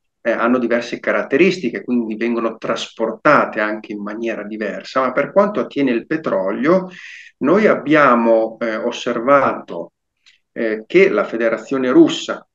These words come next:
vende ed esporta sempre meno greggio nella direzione dell'Europa, non dell'Italia, che da questo punto di vista è una mosca bianca, eh, sta importando sempre più greggio russo dal ventiquattro febbraio in poi.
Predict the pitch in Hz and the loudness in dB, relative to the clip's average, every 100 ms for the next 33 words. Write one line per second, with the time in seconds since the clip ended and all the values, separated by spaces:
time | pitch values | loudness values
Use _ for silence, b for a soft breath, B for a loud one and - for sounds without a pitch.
0 | - 104 120 143 135 107 101 104 - - | -20 -4 2 4 4 0 -4 -6 -8 -2
1 | 131 127 127 - - 208 214 165 135 123 | 0 0 -6 -10 0 2 2 0 -2 -4
2 | 113 127 135 120 113 107 120 127 110 - | -2 -2 0 -2 -4 -6 -4 -2 -4 -8
3 | - 98 - 120 160 131 113 110 - 120 | -10 -10 -8 -4 -2 0 -4 -6 -4 -4
4 | 98 107 107 104 110 90 87 143 170 - | -6 -8 -6 -6 -6 -8 -6 -6 -6 -8
5 | - 156 254 247 160 127 131 - 82 95 | -6 -2 2 2 2 0 -2 -4 -6 -8
6 | 98 127 185 185 - 110 113 - 127 127 | -6 -4 -4 -8 -10 -10 -10 -10 -10 -10
7 | 120 135 120 131 139 120 113 123 - 117 | -8 -6 -4 -6 -4 -4 -2 -4 -4 -4
8 | 123 117 92 98 - 123 127 B B _ | -2 -2 -2 -8 -6 -6 -6 B B _
9 | - 110 107 104 101 101 98 98 107 - | -6 -4 -2 -2 -2 -2 -2 -4 -8 -12
10 | - - 131 143 135 120 127 120 120 127 | -18 -2 2 4 4 0 -2 -4 -2 0
11 | 139 127 120 - 147 143 131 - 127 117 | 2 0 -2 -4 -6 -4 -6 -4 -6 -2
12 | 139 135 - 123 127 139 110 - 107 98 | 0 0 0 0 2 2 0 -6 -8 -6
13 | 104 104 107 - 110 104 98 101 95 107 | -4 -6 -10 -4 -4 -4 -10 -12 -6 -2
14 | 107 104 101 110 185 127 | -2 -2 -8 0 2 2